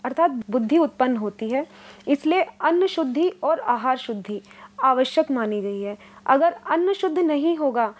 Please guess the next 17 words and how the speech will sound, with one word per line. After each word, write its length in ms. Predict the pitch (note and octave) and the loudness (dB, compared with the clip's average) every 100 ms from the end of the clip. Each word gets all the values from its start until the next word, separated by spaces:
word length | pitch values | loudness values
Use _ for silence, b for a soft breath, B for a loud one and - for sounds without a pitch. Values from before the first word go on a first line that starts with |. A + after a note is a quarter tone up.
| B B - | B B -2
तो 60 | |
अन्न 360 | F4+ - D4+ E4+ | -2 0 2 2
से 180 | E4+ F#4+ | 2 2
बनने 380 | C4+ B3 C#4 | 2 2 2
वाला 280 | D4+ D4 D#4 | 2 2 2
शरीर, 640 | D#4 - A3+ A#3+ C#4 D4 D4+ _ | 0 -2 -2 0 0 0 -4 _
मन 320 | A3+ A#3 C4+ D4 - - | -2 2 2 0 -4 0
और 160 | C4 | 0
बुद्धि 480 | A#3 A3+ G3+ A3 F#3+ - B B | 0 -4 -6 -8 -10 -14 B B
वह 200 | B3 B3+ | 0 2
भी 140 | C#4+ E4 | 4 2
शुद्ध 280 | - C#4+ D4+ | 2 2 4
नहीं 360 | B3+ A#3 B3 | 4 4 2
होगी। 340 | A3+ G3 F#3 G3 B B B A#3 | 0 -2 -4 -8 B B B 2
जैसा 300 | B3+ B3+ E4+ | 4 4 4
कि 140 | F4 | 6
हम 280 | F4 F#4 | 6 6